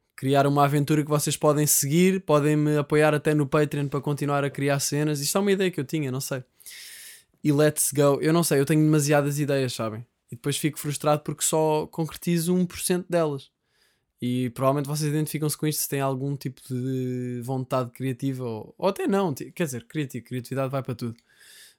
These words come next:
Mas é frustrante, não é? Ahm,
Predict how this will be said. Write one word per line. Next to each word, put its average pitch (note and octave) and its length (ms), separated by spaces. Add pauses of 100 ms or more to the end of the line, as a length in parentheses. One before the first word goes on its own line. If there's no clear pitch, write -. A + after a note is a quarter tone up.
Mas C#3+ 800 (200)
é C3+ 80
frustrante, C#3+ 540
não A2+ 100
é? A#2+ 100 (1300)
Ahm, D3 840